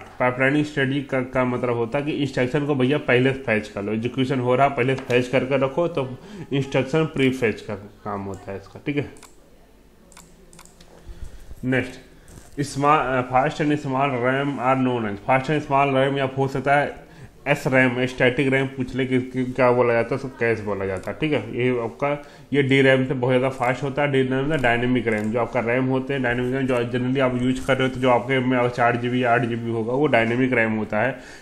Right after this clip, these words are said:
कैश मेमोरी आपकी जो है दो type की होती है, एल वन कैश, एल टू कैश, ठीक है। आपको क्या होता है दोनों होता है कि तो आज से आपने fundamental में पढ़ा होगा, ठीक है। तो बस ये जान लो कैश जो होता है आपका वो RAM और प्रोसेसर के बीच में लगा होता है और थोड़ा सा speed और बढ़ा देता है। कैसे speed बढ़ाता है ये आप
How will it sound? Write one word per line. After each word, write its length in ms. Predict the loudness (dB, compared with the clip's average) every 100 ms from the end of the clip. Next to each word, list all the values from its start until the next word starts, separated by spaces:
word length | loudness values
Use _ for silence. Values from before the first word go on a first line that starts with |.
| -6 4
कैश 300 | 6 6 4
मेमोरी 380 | 2 2 4
आपकी 300 | 4 4 2
जो 80 | 0
है 60 | 2
दो 140 | 0
type 260 | 2 2 2
की 60 | -2
होती 200 | 0 0
है, 80 | 2
एल 100 | 2
वन 180 | 0 0
कैश, 200 | -2 0
एल 180 | -2
टू 140 | -2 -2
कैश, 360 | -4 -6 -6 -6
ठीक 120 | 0
है। 60 | 2
आपको 220 | 0 -4
क्या 200 | 2 2
होता 280 | 4 0 -2
है 60 |
दोनों 280 | -2 0 0
होता 240 | -2 -2 -2
है 120 | -2
कि 80 | -6
तो 140 | -8 -2
आज 240 | 0 0
से 140 | -2
आपने 260 | -4 -2 -4
fundamental 520 | -2 0 0 0 -2
में 180 | -2 0
पढ़ा 160 | 2 4
होगा, 320 | 4 0 -6
ठीक 220 | -2 0
है। 60 | 0 -4 -14 -14 -14 -14 -16 -6
तो 80 | 0
बस 100 | 4
ये 60 | 6
जान 180 | 6
लो 60 | 4 2
कैश 200 | 4 4
जो 120 | 4
होता 220 | 2 2 0
है 100 | 2
आपका 160 | 2
वो 180 | 4 4
RAM 380 | 4 2 2 2
और 60 | 0
प्रोसेसर 480 | 0 0 0 0 2
के 120 | 2
बीच 200 | 0 -2
में 100 | -4
लगा 180 | 2 2
होता 320 | 2 0 -2
है 180 | -2 -2
और 200 | -2 -2 0
थोड़ा 120 | 2
सा 140 | 2
speed 300 | 0 0 2
और 120 | 4 2
बढ़ा 240 | 2 0
देता 300 | -2 -2 -2
है। 100 | 0
कैसे 240 | -2 -2 -2
speed 220 | -2 -2
बढ़ाता 360 | 0 0 0
है 140 | 0 2
ये 60 | 0
आप 220 | -2